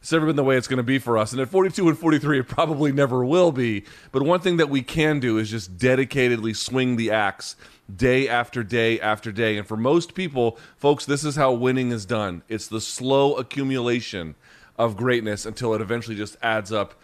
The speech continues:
into something great, but we couldn't have done it without you guys. We've been harassing and haranguing you for it, so thank you. Thank you very much for putting this on here. It's up to the next, uh, you know, milestone, two hundred K, five hundred K, a million, whatever it ends up being. But the first one is cleared,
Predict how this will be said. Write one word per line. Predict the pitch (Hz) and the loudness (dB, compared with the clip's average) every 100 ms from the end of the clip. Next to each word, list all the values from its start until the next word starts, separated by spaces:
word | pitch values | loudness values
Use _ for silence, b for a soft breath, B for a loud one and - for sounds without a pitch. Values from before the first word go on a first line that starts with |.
| b b - | b b -6
into | 123 104 | -6 -4
something | 123 104 110 | -6 -6 -6
great, | 98 104 92 | -4 -4 -4
but | 90 | -6
we | 92 | -8
couldn't | - 147 | -4 -2
have | 127 | 0
done | 127 | 0
it | 117 | 0
without | 113 110 110 | 0 0 0
you | 113 | -2
guys. | 107 104 98 | 0 0 -2
We've | 107 | -4
been | 104 95 | -6 -6
harassing | 104 110 117 117 120 | -2 0 0 -2 -6
and | 110 | -4
haranguing | 107 107 107 98 | -4 -2 -4 -6
you | 92 | -10
for | 101 98 | -6 -6
it, | |
so | 87 90 | -6 -6
thank | - 117 92 | 0 0 -2
you. | 78 | -10
Thank | - 120 120 | -4 -2 -2
you | |
very | 123 127 117 | 2 2 4
much | 107 101 - B B B | 0 -2 -10 B B B
for | _ | _
putting | 101 131 127 | -4 0 2
this | 117 110 | 0 0
on | 117 117 | 0 0
here. | 123 | -2
It's | 123 | 2
up | 170 | 0
to | 170 | 2
the | 190 | 0
next, | 190 202 - | 2 0 0
uh, | 151 131 117 120 | 2 2 2 -4
you | 131 | -4
know, | 120 110 | -2 -2
milestone, | 107 117 127 127 120 131 123 | -2 0 2 2 0 -2 2
two | 117 139 | 2 2
hundred | 131 | -2
K, | 123 127 | -2 -2
five | 120 120 | 2 0
hundred | 120 117 | 0 -4
K, | 123 | -4
a | |
million, | 113 117 117 | -2 -2 -2
whatever | 113 117 113 | -2 0 0
it | |
ends | 113 107 | -2 -2
up | 101 | -4
being. | 104 113 95 85 B B B | -4 -4 -6 -10 B B B
But | 110 | -6
the | 101 | -6
first | - 135 131 | 0 0 0
one | 135 | -4
is | 117 | -4
cleared, | - 120 113 107 | -4 0 0 0